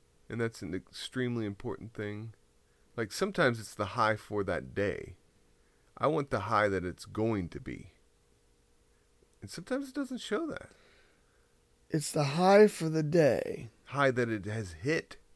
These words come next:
Speaker 1: What it has reached that day. I don't care. I could care less what it has reached that day. I wanna know what it's going to be in the future. Or at
Speaker 2: Oh,
Speaker 1: least
Speaker 2: okay.
Speaker 1: a reasonable approximation of it.
Speaker 2: Okay.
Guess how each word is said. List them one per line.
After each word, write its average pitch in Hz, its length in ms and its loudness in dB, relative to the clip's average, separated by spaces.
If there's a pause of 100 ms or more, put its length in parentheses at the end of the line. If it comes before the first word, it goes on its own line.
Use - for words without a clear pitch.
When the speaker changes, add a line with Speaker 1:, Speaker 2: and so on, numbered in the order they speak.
(1700)
Speaker 1:
What 120 200 2
it 120 120 -2
has 101 200 -6
reached 131 460 -2
that 80 200 -4
day. - 220 -4
I 175 140 4
don't - 260 -4
care. - 340 -8
I 185 60 2
could 277 200 -10
care 269 260 -8
less 247 480 -4
what 117 160 0
it 98 100 0
has 98 160 -4
reached 127 480 -6
that - 260 -6
day. 64 340 -8 (420)
I 160 80 2
wanna 202 200 2
know 139 180 4
what 131 240 2
it's 143 200 0
going 135 440 4
to 113 80 0
be 101 440 -2
in 92 100 -2
the 85 80 -2
future. - 600 -12 (520)
Or - 140 8
at - 40 12
Speaker 2:
Oh, 196 40 10
Speaker 1:
least 151 260 8
Speaker 2:
okay. 107 100 6
Speaker 1:
a 95 40 6
reasonable 95 760 0 (680)
approximation 107 880 2
of 339 100 12
it. - 20 -4
Speaker 2:
Okay. 277 520 12